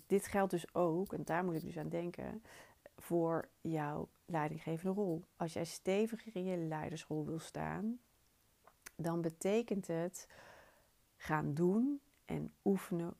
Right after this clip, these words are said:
oefenen, oefenen. En die weg er naartoe is dus niet altijd helemaal geëffend. Die is soms niet leuk, die is soms frustrerend, die is soms niet zoals je had bedacht.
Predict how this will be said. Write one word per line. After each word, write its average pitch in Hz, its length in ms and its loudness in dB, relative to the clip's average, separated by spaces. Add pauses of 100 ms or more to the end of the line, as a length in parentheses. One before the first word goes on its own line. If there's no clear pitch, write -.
(120)
oefenen, 160 540 -2 (140)
oefenen. 165 540 -2 (720)
En 170 420 2 (920)
die 175 220 8
weg 202 300 8
er 170 140 0
naartoe 214 580 4
is 180 300 2
dus 160 220 0
niet 190 420 4
altijd 160 540 2
helemaal 156 260 0
geëffend. 208 760 2
Die 151 120 0
is 160 200 0
soms 156 260 -6
niet 151 180 -2
leuk, 185 480 6
die - 100 -6
is - 160 -4
soms 147 220 -8
frustrerend, 175 960 0
die 156 160 0
is 165 200 -2
soms 151 260 -4
niet 185 240 2
zoals - 460 -4
je - 60 -4
had 151 380 0
bedacht. 202 680 4